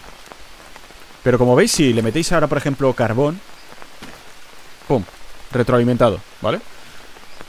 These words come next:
Simplemente tendréis que esperar a que, a que finalice un fuego y coger el carbón que haya, que haya caído de ahí, creo yo, ¿eh?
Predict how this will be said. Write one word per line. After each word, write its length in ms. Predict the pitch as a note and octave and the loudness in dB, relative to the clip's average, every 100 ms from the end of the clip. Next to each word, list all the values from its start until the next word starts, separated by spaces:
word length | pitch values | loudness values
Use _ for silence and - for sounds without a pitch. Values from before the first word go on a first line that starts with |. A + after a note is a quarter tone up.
| - - - - - - - - - - | -14 -14 -14 -16 -16 -16 -16 -16 -14 -4
Simplemente 420 | B2+ C3 C3+ C#3+ | 0 2 2 2
tendréis 300 | C#3 B2+ - | 2 0 0
que 60 | |
esperar 340 | C3+ C3+ C#3 D3+ | 0 4 6 4
a 80 | C#3 | 2
que, 680 | A#2 G#2+ G2+ G2 G2 F#2+ | 2 2 2 2 0 0
a 180 | D2 A2+ | 0 -2
que 220 | - A2 | 0 -2
finalice 440 | G2+ B2 G#2+ A#2 C#3 | 0 0 0 2 2
un 100 | B2+ | 4
fuego 340 | C#3+ C#3+ E3+ | 4 4 4
y 40 | C3 | 2
coger 280 | G#2 A#2+ | 0 2
el 80 | A#2 | 2
carbón 280 | A2 G#2+ A2 | 2 0 0
que 100 | A2+ | 2
haya, 440 | G#2 G2 F#2+ F2 F2 G2+ - - - - - - | 2 2 0 -2 -6 -12 -18 -20 -20 -20 -12 -4
que 60 | |
haya 140 | G#2 A2 | -2 0
caído 300 | G#2 G#2 F2 | 0 0 -2
de 60 | |
ahí, 160 | G#2+ G#2+ | -2 0
creo 220 | C#3 C#3+ | 2 4
yo, 200 | C#3 | 2
¿eh? 100 | G2 | -2